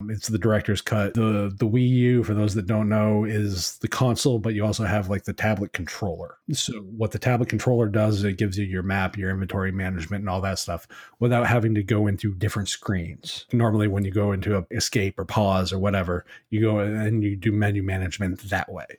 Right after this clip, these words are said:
That's not how it works in this one, because this one allow-, is all on the secondary device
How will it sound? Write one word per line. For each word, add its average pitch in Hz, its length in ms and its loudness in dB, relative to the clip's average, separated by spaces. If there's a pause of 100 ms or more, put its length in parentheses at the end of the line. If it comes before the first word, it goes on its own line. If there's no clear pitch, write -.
(140)
That's 107 220 0
not 120 160 2
how 117 160 4
it 113 60 0
works 110 280 2
in 98 100 0
this 92 200 -2
one, 95 260 -2
because 92 280 -4
this 104 180 0
one 101 140 0
allow-, 98 400 0
is 95 320 -2
all 98 340 0
on 98 280 -4
the 92 100 -4
secondary 101 680 2
device - 680 -4